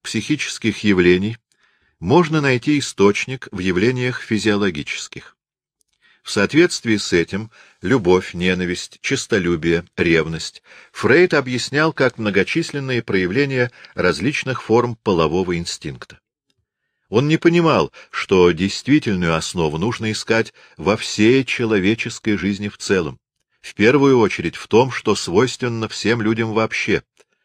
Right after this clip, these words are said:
а затем уже в образе жизни, обусловленном структурой конкретного общества.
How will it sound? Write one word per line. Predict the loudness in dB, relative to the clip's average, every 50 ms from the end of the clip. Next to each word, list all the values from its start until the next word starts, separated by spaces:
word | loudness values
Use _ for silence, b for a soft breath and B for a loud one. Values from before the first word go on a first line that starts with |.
| _ _ _
а | -4 -2 0
затем | 0 0 0 2 2 2 2 2
уже | 0 0 2 2 2 B B B B B
в | -2 0 2
образе | 2 2 2 0 -2 -2 -2 -2 -2
жизни, | 0 0 -2 -2 -2 -4 -6 -8 b b b b b b
обусловленном | -6 -4 -4 -4 -6 -4 0 2 2 2 2 0 -4 -4 -4 -6 -6
структурой | -8 -8 -6 -4 -6 -6 -6 -4 -2 -2 0 0 0 -2
конкретного | -2 -2 -2 -4 -4 -2 -2 -2 -2 -2 -4 -6 -4 -4
общества. | -4 -4 -4 -8 -12 -14 -14 -16 -18 -20 -20